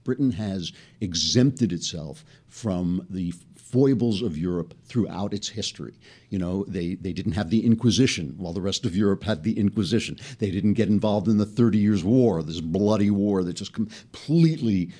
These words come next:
it was mostly fought in Germany, but all, every country in Europe was killing everybody else in Germany, and the British just stayed out of that. You know, they didn't have, uh, the French Revolution. They,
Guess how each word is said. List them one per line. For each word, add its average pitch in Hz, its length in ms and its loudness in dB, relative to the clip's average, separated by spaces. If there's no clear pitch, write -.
it 107 200 -2
was 98 140 0
mostly 123 300 4
fought 117 240 0
in 98 80 -2
Germany, 123 420 6
but 82 220 0
all, 123 400 2
every 123 260 4
country 131 320 2
in 104 80 4
Europe 107 320 2
was 92 80 -6
killing 120 500 2
everybody 101 440 0
else 87 260 -4
in 131 180 6
Germany, 95 440 2
and 87 100 0
the 92 80 0
British 104 420 -2
just 104 320 -4
stayed 95 300 -2
out 87 160 -4
of 76 140 -10
that. 82 200 -8
You 107 100 -2
know, 95 140 2
they 98 140 0
didn't 104 240 0
have, 98 500 -6
uh, 101 400 -4
the 92 280 -2
French 123 340 2
Revolution. 113 640 2
They, 104 160 2